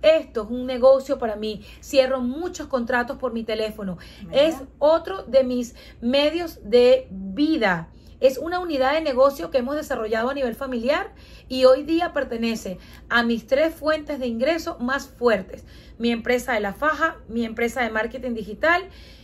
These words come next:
Speaker 1: y, por supuesto, mi trabajo en tele y todas las demás cosas que hago como influencer. Porque también entendí que uno no puede tener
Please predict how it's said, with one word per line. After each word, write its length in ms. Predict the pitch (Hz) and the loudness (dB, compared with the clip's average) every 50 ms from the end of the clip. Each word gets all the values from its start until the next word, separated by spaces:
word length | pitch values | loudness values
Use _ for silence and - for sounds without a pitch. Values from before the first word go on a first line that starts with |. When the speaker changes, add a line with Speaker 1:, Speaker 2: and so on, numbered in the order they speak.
| - - - | -16 -8 -6
Speaker 1:
y, 100 | 339 359 | -4 -4
por 120 | 381 381 311 | -4 -4 -6
supuesto, 320 | 302 247 247 220 226 247 | -4 -4 -4 -4 -4 -4
mi 100 | 247 240 | -4 -4
trabajo 320 | 226 226 214 220 226 262 | -4 -4 -4 -2 -2 -4
en 100 | 254 247 | -4 -2
tele 440 | 233 285 285 285 294 311 320 311 - - | 0 2 2 4 4 4 4 2 0 -4
y 300 | 247 240 233 - - - | -6 -6 -6 -6 -6 -2
todas 220 | - 254 240 240 | 2 4 4 4
las 120 | 254 247 | 2 0
demás 180 | 247 220 220 202 | -2 -6 -8 -8
cosas 300 | - - 220 - - - | -10 -10 -10 -8 -8 -6
que 80 | 240 208 | -4 -4
hago 160 | 208 214 214 | -4 -4 -4
como 160 | 254 233 233 | -4 -2 -2
influencer. 560 | 233 226 247 269 277 262 247 233 220 190 170 - - - - - | -2 0 2 2 2 2 0 -2 -6 -8 -10 -12 -14 -20 -12 -6
Porque 560 | - 233 233 226 240 233 214 214 220 - - - - | -4 -4 -2 0 0 0 0 -2 -4 -8 -14 -10 -6
también 260 | - 214 220 214 202 | -4 -4 -4 -4 -6
entendí 440 | 214 220 226 285 254 233 247 277 294 | -6 -6 -4 -2 -2 -2 -2 -4 -4
que 140 | - - 233 | -6 -8 -8
uno 100 | 214 220 | -6 -6
no 180 | 226 233 240 233 | -4 -6 -4 0
puede 220 | 247 247 240 240 | 0 0 0 0
tener 380 | 240 240 220 220 233 269 - | -2 -4 -4 -4 -4 -4 -6